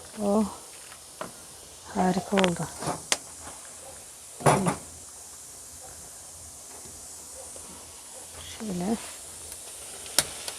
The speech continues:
Oh. Ah. Aha işte lokanta usulü işkembe.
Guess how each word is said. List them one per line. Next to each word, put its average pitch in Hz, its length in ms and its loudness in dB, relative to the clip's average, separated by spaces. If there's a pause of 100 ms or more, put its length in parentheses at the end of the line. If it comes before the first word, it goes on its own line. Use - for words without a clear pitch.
(1800)
Oh. 160 160 0 (4000)
Ah. 185 380 6 (1400)
Aha 202 180 12
işte 190 340 8
lokanta 226 460 12
usulü 214 500 12 (680)
işkembe. 196 680 8